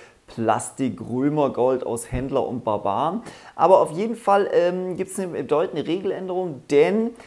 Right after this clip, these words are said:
wenn man jetzt Pech hat mit den Rohstoffwürfeln und keine Rohstoffe bekommt, dann bekommt man als Ausgleich ein Gold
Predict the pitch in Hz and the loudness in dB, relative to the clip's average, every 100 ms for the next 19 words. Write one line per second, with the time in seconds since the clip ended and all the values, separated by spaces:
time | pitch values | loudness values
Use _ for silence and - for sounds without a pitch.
0 | - _ 117 120 208 240 - 175 170 165 | -20 _ 0 4 4 2 -2 -4 -2 -2
1 | 165 151 151 - - 247 240 156 139 139 | 0 -2 -2 -10 -4 -4 -4 -6 -6 -4
2 | 151 151 135 127 127 120 - - 165 240 | -6 -6 -4 -2 -4 -6 -16 -4 -2 -2
3 | 240 170 - 107 117 117 170 170 135 - | 2 2 2 0 -2 0 -6 -6 -10 -12
4 | - 214 226 202 226 151 135 117 110 127 | -8 -4 -2 -2 -4 -6 -8 -10 -6 -6
5 | 160 - 104 139 190 233 - - _ 165 | -6 -10 -4 -2 0 -4 -8 -20 _ -4
6 | 160 - 185 - 196 185 - 147 - - | -4 -4 -4 -2 -4 -4 -4 -6 -6 -8
7 | 113 180 208 - 165 165 170 - - - | -6 -4 -6 -8 -4 -4 -4 -10 -20 -20
8 | _ - 135 156 170 131 - 147 135 135 | _ 0 2 2 -2 -6 2 6 8 6
9 | 160 | 4